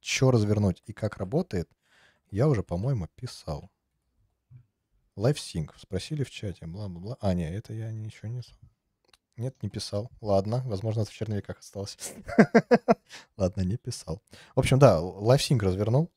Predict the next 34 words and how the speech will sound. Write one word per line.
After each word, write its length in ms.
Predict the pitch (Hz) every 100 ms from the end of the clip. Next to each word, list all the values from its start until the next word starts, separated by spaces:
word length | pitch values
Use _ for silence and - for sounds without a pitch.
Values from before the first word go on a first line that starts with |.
| _ _ _ -
Оно 220 | 104 147
работает. 440 | 127 131 117 90
Работает 360 | 101 117 143 123
так 160 | 139 143
же, 60 |
что 200 | 117 -
ещё 220 | 120 - 127
и 40 |
на 80 | 117
мобилке 400 | 110 117 104 95
нормально 380 | 92 92 85 85
работает. 460 | 80 80 - 76 _ _ _ _ _ _ _ _
То 80 | -
есть 100 | -
в 20 | 107
этом 180 | - 98
плане 440 | 110 123 98 85 _ _ -
прям 200 | 95 92
шикарный 440 | - - 98 90
плагинчик. 580 | 87 85 78 78 - _ _ _
А 60 | 107
у 20 |
меня 180 | 113 170
работает 380 | 135 151 135 104
два 180 | 123
плагина 420 | 135 107 101 104 90
для 120 | 90
того, 220 | 95 95
чтобы 220 | - 87
синхронизироваться. 840 | - 90 - 92 90 92 82 78 -
Первый — 260 | - 120 110
это, 120 | -
собственно, 600 | - 104 - - 95 95 _ _ _ _ _ _ -
гитовый, 640 | 98 104 - 151 160 85